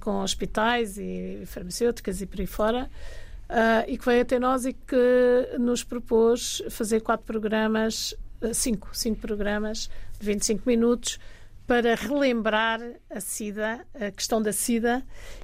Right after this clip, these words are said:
E o que eu gosto particularmente é que está no contexto histórico, não é? Naquela época vivia-se assim, diziam-se estas coisas. E, e acho que é bom que nós nos, eh, lembremos de vez em quando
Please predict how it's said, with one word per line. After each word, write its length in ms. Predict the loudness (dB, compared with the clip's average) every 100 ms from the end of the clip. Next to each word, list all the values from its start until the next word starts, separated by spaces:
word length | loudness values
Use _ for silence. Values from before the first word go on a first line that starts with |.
| 2
E 100 | 2
o 60 |
que 100 | 4
eu 120 | 2
gosto 480 | 4 0 -2 -6 -6
particularmente 1040 | -6 -2 0 2 2 2 0 0 0 -2 -2 -4
é 240 | 2 2 2
que 80 | 0
está 160 | 0
no 140 | 0 0
contexto 340 | 0 0 0
histórico, 480 | 2 2 0 -2 -8 -12
não 140 | -6 -4
é? 160 | -2
Naquela 360 | -2 0 2 4
época 280 | 2 0 -2
vivia-se 500 | -2 -2 0 2 2
assim, 340 | 0 2 4
diziam-se 460 | 4 4 4 4 4
estas 340 | 4 2 2
coisas. 480 | 2 0 0 0 -2 -2 0 0 0 0
E, 380 | 2 4 4 4 2 0 -2 -2
e 160 | 2 2
acho 260 | 2 -2
que 120 | -6 -6
é 20 |
bom 340 | -2 -2 -2
que 140 | -6 -4
nós 400 | -4 -4 -6 -4
nos, 680 | -4 -4 -6 -10 -8 -6
eh, 180 | -2 -2 0
lembremos 720 | 0 2 2 0 0 -2 -2
de 80 | -2
vez 220 | 0 2
em 100 | 2
quando 380 | 2 2 0